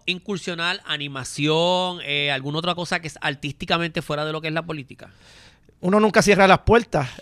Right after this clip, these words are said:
Speaker 2: Este, a mí me invitan de muchos programas, de farándula, de, de, de, de comedia, en muchos canales. Si me invitan es por algo. Este, no lo tengo en mente.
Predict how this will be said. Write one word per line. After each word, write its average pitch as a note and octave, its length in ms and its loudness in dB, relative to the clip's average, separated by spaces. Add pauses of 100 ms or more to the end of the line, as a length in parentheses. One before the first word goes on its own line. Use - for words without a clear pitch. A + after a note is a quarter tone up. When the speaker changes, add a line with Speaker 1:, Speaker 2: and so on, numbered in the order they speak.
(120)
Speaker 2:
Este, B2+ 720 -4 (160)
a C3 100 -4
mí D3 120 2
me E3 60 2
invitan E3+ 380 0
de C#3 100 0
muchos C#3 260 0
programas, D3 600 0 (920)
de B2 220 -8
farándula, D3 1080 -2 (220)
de, A2+ 380 -10
de, A2+ 240 -8
de, A2+ 560 -8
de A2+ 240 -8
comedia, D3+ 1040 -2 (560)
en B2+ 120 -8
muchos A#2+ 280 -4
canales. D3+ 540 4 (580)
Si - 220 -6
me D3 100 0
invitan C#3 320 2
es D#3+ 60 2
por C#3+ 180 2
algo. D#3 340 2 (440)
Este, B2 760 -6
no C3+ 340 0
lo G3 120 2
tengo G3+ 200 4
en F#3+ 60 4
mente. D#3+ 480 -2